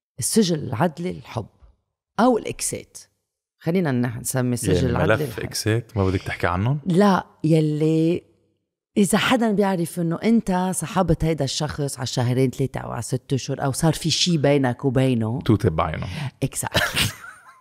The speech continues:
Speaker 1: يعني بتصير أنت فايت على مطعم وبتتذكر إنه: "أوف، صار معي قصة هيدا مع هيدا الشخص." أوكي. و-
Speaker 2: God damn.
Speaker 1: ليه؟ كيف عملت؟ بتصير معك؟
Speaker 2: إيه.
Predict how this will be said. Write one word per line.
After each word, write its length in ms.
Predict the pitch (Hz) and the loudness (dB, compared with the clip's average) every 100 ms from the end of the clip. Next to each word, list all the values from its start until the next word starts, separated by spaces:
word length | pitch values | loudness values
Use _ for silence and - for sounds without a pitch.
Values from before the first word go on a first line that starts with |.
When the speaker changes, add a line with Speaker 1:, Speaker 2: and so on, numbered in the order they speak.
| _ - 160 170 143 | _ -10 -4 -4 0
Speaker 1:
يعني 320 | 160 156 165 | 0 2 2
بتصير 480 | 165 175 - 233 202 | 2 2 4 4 6
أنت 220 | 202 - | 2 4
فايت 440 | 175 175 202 190 170 | 2 2 4 2 2
على 100 | 156 | 0
مطعم 440 | 165 - 147 147 | 0 -2 -4 -4
وبتتذكر 720 | 143 - 147 175 226 - 156 | -6 0 2 4 2 0 -2
إنه: 120 | 139 | -2
"أوف، 460 | - - - - - | -2 -6 -10 -12 -12
صار 240 | - 175 160 | -10 -8 -8
معي 260 | 175 160 | -8 -10
قصة 300 | - 160 - | -12 -10 -10
هيدا 280 | 147 151 139 | -10 -12 -16
مع 120 | 143 | -14
هيدا 240 | 139 175 143 | -12 -12 -12
الشخص." 760 | - - - 139 135 - - | -12 -10 -8 -8 -8 -8 -10
أوكي. 460 | 123 - 160 180 202 - - - - - | -14 -6 -2 -2 -2 -10 -20 -20 -20 -20
و- 360 | - - - - - _ 185 _ _ _ - - | -14 -8 -6 -8 -12 _ -20 _ _ _ -8 -4
Speaker 2:
God 200 | 87 87 | -2 0
damn. 260 | 92 95 98 101 _ _ 160 135 | 0 0 -2 -10 _ _ -14 -8
Speaker 1:
ليه؟ 240 | 180 185 - _ _ _ | -6 -6 -10 _ _ _
كيف 600 | - 202 247 320 - - - | -10 -6 -4 -4 -6 -14 -16
عملت؟ 680 | 104 123 139 - - - - _ _ _ _ _ - | -8 0 0 0 -6 -18 -18 _ _ _ _ _ -6
بتصير 280 | - 147 | -2 0
معك؟ 340 | 123 110 131 196 - _ | 0 0 -4 -6 -16 _
Speaker 2:
إيه. 240 | 107 82 | 2 2